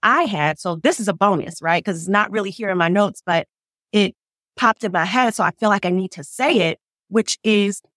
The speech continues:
I was under the impression, especially if you are giving birth in a hospital, that the nurses are going to teach you how to breastfeed. And the response, the truth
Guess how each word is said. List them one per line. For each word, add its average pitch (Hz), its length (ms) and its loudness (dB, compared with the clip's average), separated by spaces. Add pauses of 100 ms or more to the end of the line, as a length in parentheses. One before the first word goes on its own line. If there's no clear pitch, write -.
(140)
I 269 100 4
was 359 180 0
under 220 180 0
the 202 120 -4
impression, 180 500 -4
especially 233 520 -2
if 180 140 -10
you 247 280 -10
are 180 120 0
giving 202 320 -4
birth 202 320 2
in 190 100 -2
a - 60 -2
hospital, 214 640 -8 (260)
that 196 260 2
the 175 360 0
nurses 190 800 0
are 185 160 0
going 190 400 -2
to 185 160 -12 (160)
teach 247 260 -14
you 180 140 -12
how 175 200 0
to - 160 -12
breastfeed. - 480 -2 (800)
And 196 420 2 (560)
the 185 240 4
response, 202 720 0
the 175 140 -12
truth 370 500 0